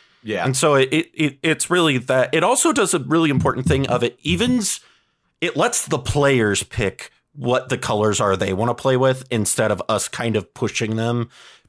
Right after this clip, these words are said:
Speaker 2: based on what's available on the database into playing a certain type of color. They pick what they wanna play. Um, and I think that's probably my favorite part of it. Moving into the two color categories,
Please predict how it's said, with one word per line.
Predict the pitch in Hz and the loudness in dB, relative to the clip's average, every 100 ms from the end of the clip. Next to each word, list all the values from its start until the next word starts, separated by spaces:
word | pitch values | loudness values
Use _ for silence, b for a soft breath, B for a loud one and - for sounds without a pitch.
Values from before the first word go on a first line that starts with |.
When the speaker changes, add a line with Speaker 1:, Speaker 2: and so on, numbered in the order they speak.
| _ - | _ -2
Speaker 2:
based | 113 123 - | 0 0 0
on | 117 107 101 98 | 2 2 0 -2
what's | 101 104 | -2 -2
available | 104 110 104 104 | 0 0 2 0
on | 98 98 | 0 0
the | 95 | -2
database | 101 98 104 98 - - | -2 -2 -2 -2 -2 -2
into | 104 95 | -2 -4
playing | - 107 92 90 | -2 -2 0 -2
a | |
certain | - 104 - 90 _ _ - | -6 -6 -8 -12 _ _ -16
type | - 95 98 | -8 -8 -8
of | 87 | -12
color. | - 85 82 - _ B B B - | -8 -8 -10 -14 _ B B B -2
They | 151 131 _ | -2 -2 _
pick | - 135 135 | -6 -6 -4
what | 98 95 | -4 -2
they | 98 | -2
wanna | 87 82 | -4 -8
play. | - 135 - - B B B B B | -10 -14 -14 -20 B B B B B
Um, | 107 101 90 85 - - _ _ 110 | -2 0 -2 -4 -8 -14 _ _ -4
and | 107 | -2
I | |
think | 101 95 | -2 -4
that's | 104 95 - - _ | -2 -4 -4 -8 _
probably | - 110 98 95 | -4 -2 -2 -4
my | 90 92 | -4 -4
favorite | 90 - 67 | -6 -10 -10
part | 90 78 | -6 -6
of | - | -8
it. | - - B B B B B | -16 -18 B B B B B
Moving | 170 226 262 247 | 2 2 2 0
into | 151 185 190 - 147 156 | 2 2 2 0 2 2
the | 170 | 0
two | - - 135 | -2 -4 -4
color | - 98 92 | -2 -2 -2
categories, | 101 92 90 90 87 85 | -2 -4 -2 -2 -2 -2